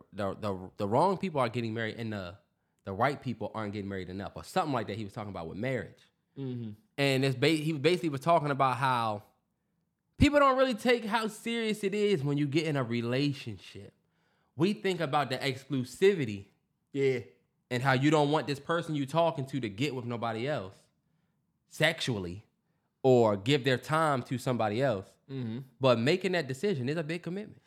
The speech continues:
Speaker 1: It
Speaker 2: It
Speaker 1: is.
Speaker 2: is. It is. And the honeymoon phase ends. The honeymoon phase will end. And I always tell people this.
Speaker 1: I don't believe in that.
Speaker 2: Well, this my thing. You never hear about people getting into it on their honeymoon.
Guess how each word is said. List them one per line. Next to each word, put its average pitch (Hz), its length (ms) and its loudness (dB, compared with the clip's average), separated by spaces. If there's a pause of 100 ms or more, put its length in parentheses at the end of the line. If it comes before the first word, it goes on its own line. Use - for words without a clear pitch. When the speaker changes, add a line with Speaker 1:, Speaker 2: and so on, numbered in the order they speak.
(220)
Speaker 1:
It 147 120 2
Speaker 2:
It - 40 2
Speaker 1:
is. 165 260 0
Speaker 2:
is. - 100 -18
It 127 120 0
is. 175 200 4
And 143 80 -4
the 131 40 0
honeymoon 196 380 0
phase 185 340 -6
ends. 156 360 -4 (360)
The 123 120 0
honeymoon 208 520 -2
phase 156 440 -2 (280)
will 135 280 -4
end. 117 240 -6
And 120 80 -6
I 131 40 0
always 160 220 0
tell 165 180 -4
people 143 200 -8
this. 110 380 -8
Speaker 1:
I 370 100 4
don't 262 100 4
believe 185 220 2
in 110 80 -4
that. - 160 -10 (800)
Speaker 2:
Well, 139 420 4
this 185 180 6
my 180 180 4
thing. 117 300 -6 (1160)
You 147 120 4
never 214 240 8
hear 277 260 6
about 262 300 6
people 214 640 0
getting 214 260 2
into 233 380 2
it 180 140 0
on 156 120 0
their 175 120 4
honeymoon. 135 500 -2